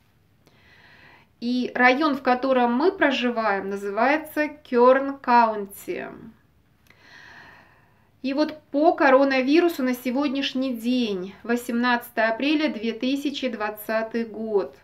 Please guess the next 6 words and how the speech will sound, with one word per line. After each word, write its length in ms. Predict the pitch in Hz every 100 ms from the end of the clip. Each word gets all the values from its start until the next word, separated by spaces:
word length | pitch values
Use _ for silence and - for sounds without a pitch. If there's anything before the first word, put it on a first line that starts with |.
| _ _ _ -
Подтвержденные 880 | 220 214 240 240 226 277 294 294 269
случаи 500 | 269 254 262 254 240
заболевания 800 | 214 208 214 220 233 285 320 311
пятьсот 580 | 311 240 233 - 277 294 -
семьдесят 640 | 233 233 240 240 233 240 233
восемь. 840 | 202 233 240 233 - 196 180 185